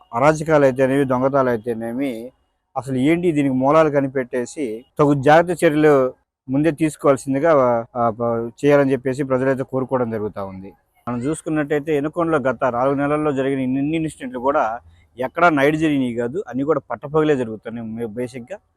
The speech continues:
ఈ రీసెంట్గా జరిగిన కళ్యాణపూర్లో మహిళ హత్య కూడా పట్టపగలే జరిగిందని చెప్పేసి కూడా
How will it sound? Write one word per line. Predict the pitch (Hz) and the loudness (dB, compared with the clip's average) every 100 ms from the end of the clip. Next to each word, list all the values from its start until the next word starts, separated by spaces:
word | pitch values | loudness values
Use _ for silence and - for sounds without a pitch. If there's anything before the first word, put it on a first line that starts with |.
| _ _ _ _ _ _ 135 131 | _ _ _ _ _ _ -4 0
ఈ | 139 | 0
రీసెంట్గా | 139 170 180 175 | 2 0 2 2
జరిగిన | 151 147 143 139 | 4 2 2 0
కళ్యాణపూర్లో | 120 139 147 147 143 131 | 0 2 2 2 0 2
మహిళ | 123 143 147 | 0 2 0
హత్య | 139 | 0
కూడా | 139 151 160 123 | 0 2 4 2
పట్టపగలే | 120 117 139 143 143 135 | 0 -8 -2 0 2 2
జరిగిందని | 131 127 123 117 | 0 -2 -4 -6
చెప్పేసి | 113 120 113 120 | -8 -6 -8 -4
కూడా | 127 151 127 | -4 -2 -2